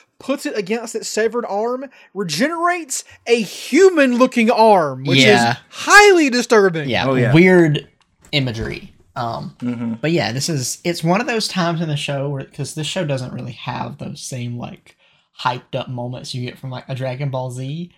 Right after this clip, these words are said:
Speaker 2: But this is the one time where, like, Shinji truly gets to do the equivalent of going Super Saiyan. Where he's
Speaker 3: Mm-hmm.
Speaker 2: just like, "Everything's against me. I literally can't, I can't do anything else.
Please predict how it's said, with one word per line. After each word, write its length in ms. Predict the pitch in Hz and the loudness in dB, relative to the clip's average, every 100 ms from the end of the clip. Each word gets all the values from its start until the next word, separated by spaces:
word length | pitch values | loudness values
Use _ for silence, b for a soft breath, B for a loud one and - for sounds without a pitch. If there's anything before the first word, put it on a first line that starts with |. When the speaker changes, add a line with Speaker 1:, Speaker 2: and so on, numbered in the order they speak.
| _ | _
Speaker 2:
But 60 | 196 | -8
this 160 | 240 | -6
is 80 | 240 | -2
the 100 | 254 | 0
one 320 | 190 175 170 | 2 2 2
time 360 | 156 156 139 139 | -2 -2 -2 -2
where, 160 | 135 135 | -4 -4
like, 300 | 127 131 _ _ _ _ - | -6 -10 _ _ _ _ -8
Shinji 500 | - 170 156 156 147 | -2 -2 -2 -2 -4
truly 380 | - 170 147 | 0 2 2
gets 240 | 143 147 - | 0 -4 -8
to 80 | 139 | -6
do 400 | 139 131 131 - - | -4 -6 -8 -12 -4
the 120 | 143 | -4
equivalent 460 | - 151 143 147 | -2 -2 -2 -2
of 40 | 135 | 0
going 160 | 143 | -2
Super 300 | 120 139 - | -2 -6 -6
Saiyan. 400 | 120 - - - 285 _ _ _ _ _ _ - | -10 -10 -14 -18 -20 _ _ _ _ _ _ -4
Where 120 | 127 | 0
he's 140 | 170 | 2
Speaker 3:
Mm-hmm. 40 | 170 | 2
Speaker 2:
just 120 | 151 | 2
like, 220 | 143 - _ _ - | 0 0 _ _ 0
"Everything's 460 | 196 269 269 262 | 0 2 -2 -2
against 320 | 214 160 151 143 | -2 -4 -4 -8
me. 320 | 135 143 - _ _ | -6 -8 -12 _ _
I 80 | 151 | 0
literally 380 | 151 185 214 220 | 2 2 2 -2
can't, 340 | 214 - 185 - | -4 -2 -2 0
I 80 | 160 | -2
can't 240 | - 202 | 0 -2
do 60 | 202 | -2
anything 240 | - 185 | -2 -2
else. 240 | 160 165 | -2 -4